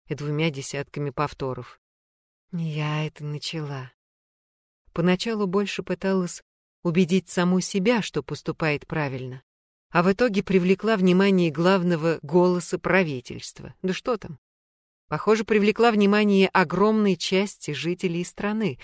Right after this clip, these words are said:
Хуже того, вошла во вкус и теперь уже не собиралась прекращать свои вещания.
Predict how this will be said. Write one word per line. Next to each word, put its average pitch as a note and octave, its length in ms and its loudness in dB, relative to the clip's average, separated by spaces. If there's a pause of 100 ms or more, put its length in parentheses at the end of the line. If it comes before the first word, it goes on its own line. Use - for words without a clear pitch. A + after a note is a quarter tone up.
Хуже A#3 400 2
того, B2 400 -4 (400)
вошла F3 480 4
во D3 140 0
вкус - 480 -2 (340)
и C#3+ 100 -8
теперь G3+ 340 4
уже G#3 180 4
не G#3+ 100 6
собиралась F#3 600 2
прекращать F#3+ 720 0
свои E3 320 0
вещания. B2+ 720 -10